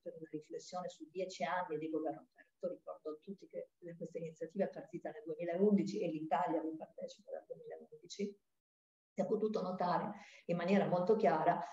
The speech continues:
che mentre ci sono degli avanzamenti, ehm, significativi in tutto ciò che riguarda l'area della trasparenza e della prevenzione della corruzione, questo appunto nel, nel, nel mondo, non soltanto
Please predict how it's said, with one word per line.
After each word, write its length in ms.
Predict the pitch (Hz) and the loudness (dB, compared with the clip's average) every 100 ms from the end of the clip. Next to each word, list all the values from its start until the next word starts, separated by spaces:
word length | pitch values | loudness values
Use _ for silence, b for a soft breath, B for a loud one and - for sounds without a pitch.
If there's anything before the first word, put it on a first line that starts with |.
| - | -6
che 100 | 170 | 0
mentre 320 | 175 196 185 | 6 8 8
ci 140 | 160 156 | 6 4
sono 260 | 196 180 | 4 4
degli 200 | 160 156 | 4 2
avanzamenti, 1080 | 160 165 165 - 180 196 165 160 160 156 139 | 2 0 0 0 4 4 4 0 -2 -2 -2
ehm, 960 | - 156 151 151 151 135 147 147 143 139 | -4 -4 -2 -2 -2 -6 -4 -4 -4 -8
significativi 960 | - 175 160 160 160 165 233 202 160 143 | -4 -2 0 -2 -2 0 2 4 4 2
in 100 | 156 | 0
tutto 220 | 180 156 | -2 0
ciò 160 | 156 170 | 0 0
che 80 | |
riguarda 440 | 156 160 160 170 151 | -2 -2 -2 0 2
l'area 240 | 160 170 | 4 4
della 180 | 147 143 | 2 0
trasparenza 840 | - 143 - 160 175 185 160 147 | -4 -8 -2 2 2 0 0 0
e 60 | 160 | 0
della 280 | 156 156 156 | 0 -2 -2
prevenzione 460 | 190 156 151 - 185 | -4 -4 -4 -2 -2
della 160 | 151 - | -2 -6
corruzione, 800 | 170 190 - - 196 156 151 - | -8 -8 -8 0 2 2 -2 -2
questo 320 | 160 160 - | -4 -2 -6
appunto 480 | - - - - - | -6 -14 -16 -16 -16
nel, 380 | - - _ _ | -18 -20 _ _
nel, 340 | - - - 151 | -14 -14 -16 -16
nel 100 | 151 | -4
mondo, 360 | 190 - - 151 | 0 0 -2 -8
non 120 | 151 | -10
soltanto 680 | - - - 156 - - - | -18 -20 -4 -4 -4 -14 -16